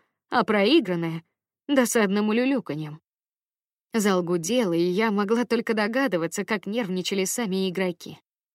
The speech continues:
Соперники ничем не уступали "Орлам". Счёт шёл практически вровень.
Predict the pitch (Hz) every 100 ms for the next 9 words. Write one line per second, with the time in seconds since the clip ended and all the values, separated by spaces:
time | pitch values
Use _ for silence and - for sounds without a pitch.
0 | _ _ _ - 262 269 370 285 254 254
1 | - 339 277 254 - 262 254 247 247 285
2 | 277 160 160 - _ _ _ - 208 190
3 | - 196 196 190 185 - 202 202 - 208
4 | 214 254 214 160